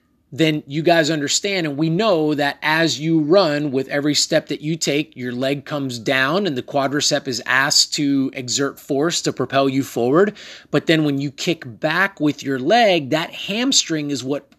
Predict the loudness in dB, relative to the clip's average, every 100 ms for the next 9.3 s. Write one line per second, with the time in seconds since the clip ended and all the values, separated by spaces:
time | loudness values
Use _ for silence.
0 | _ _ _ _ _ _ -2 2 4 2
1 | 0 0 -2 -2 0 2 2 -2 -2 -4
2 | -4 -4 -8 -8 -6 -2 0 0 -2 -6
3 | -4 -2 0 -2 -6 -20 -14 -4 -2 0
4 | 2 0 2 4 4 2 0 -4 -4 -4
5 | -4 -6 -4 -6 -6 -10 -10 -12 -16 _
6 | _ _ -12 -2 2 2 4 4 4 2
7 | 4 4 4 -4 -6 -10 -10 -8 -4 -2
8 | -2 -4 -4 -2 -2 -2 0 2 2 2
9 | 0 -2